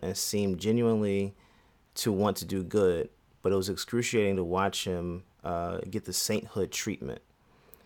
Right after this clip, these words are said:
She added, "Yes, we should mourn him. We should mourn his daughter and his family and all the other lives lost in the helicopter. It was horrible. But don't deify him because he was not a god. The man was a rapist. Deal with it."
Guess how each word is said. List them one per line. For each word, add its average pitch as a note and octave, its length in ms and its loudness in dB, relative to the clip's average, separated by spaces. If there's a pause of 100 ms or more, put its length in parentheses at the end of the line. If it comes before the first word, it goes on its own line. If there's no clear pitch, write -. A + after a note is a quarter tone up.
(160)
She - 280 -4
added, G2+ 400 4
"Yes, G#2 400 2
we A#2+ 60 -2
should A2+ 180 0
mourn G2 280 2
him. F#2 420 -4 (180)
We F#2+ 100 -2
should F#2 200 -4
mourn F#2 240 2
his F2+ 140 -8
daughter F#2 340 2
and F2+ 100 -2
his G2 160 -6
family E2+ 500 -4
and E2+ 140 -4
all F#2+ 280 0
the F#2+ 140 2
other F2+ 180 2
lives F2 440 -2
lost F2 300 -4
in F#2 60 -2
the E2+ 80 -6
helicopter. - 600 -6
It D#2+ 80 -4
was E2+ 160 -6
horrible. D#2 500 -4 (540)
But F#2 140 0
don't A2 300 4
deify G2+ 500 2
him F2+ 180 -4
because F2 340 -4
he G2 80 -2
was E2 160 -4
not D#2 240 -2
a F2 40 -4
god. D#2 420 -4 (640)
The G2 100 -2
man G2+ 240 2
was A2 160 2
a A2 60 0
rapist. E2 640 -2
Deal C#2+ 220 -4
with G#1+ 200 -10
it." G1+ 160 -6